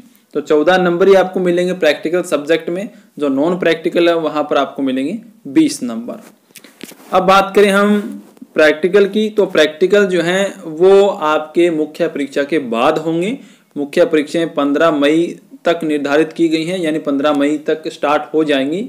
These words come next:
पन्द्रह मई के बाद ही होने वाली हैं। पहले परीक्षाएं होंगी, फिर practical होंगे। तो practical के अंदर क्या है, Practical तीस नंबर का होता है,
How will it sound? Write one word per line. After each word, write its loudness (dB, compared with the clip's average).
पन्द्रह -2
मई -2
के -4
बाद -2
ही -6
होने -2
वाली -2
हैं। -8
पहले 0
परीक्षाएं -2
होंगी, -2
फिर -2
practical -6
होंगे। -10
तो 0
practical 2
के 2
अंदर 2
क्या 0
है, 0
Practical 2
तीस -4
नंबर 0
का -6
होता -8
है, -14